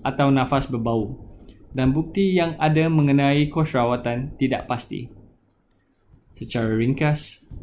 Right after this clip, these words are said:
kajian ini memberi keraguan sama ada perlu untuk penskalaran dan penggilapan dihantar secara rutin, mengikut jadual biasa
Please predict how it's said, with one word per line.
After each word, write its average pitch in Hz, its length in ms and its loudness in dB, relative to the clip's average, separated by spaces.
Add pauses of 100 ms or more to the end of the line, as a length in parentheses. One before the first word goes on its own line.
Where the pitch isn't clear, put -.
kajian 160 380 2
ini 160 180 6
memberi 135 480 4
keraguan 151 800 0
sama 143 340 0
ada 139 240 2
perlu 170 380 0
untuk 147 320 0
penskalaran 123 640 -2
dan 117 160 -4
penggilapan 117 640 0
dihantar 127 500 -2
secara 117 400 -4
rutin, 117 540 -4 (760)
mengikut 127 400 -2
jadual 131 460 2
biasa 123 500 -2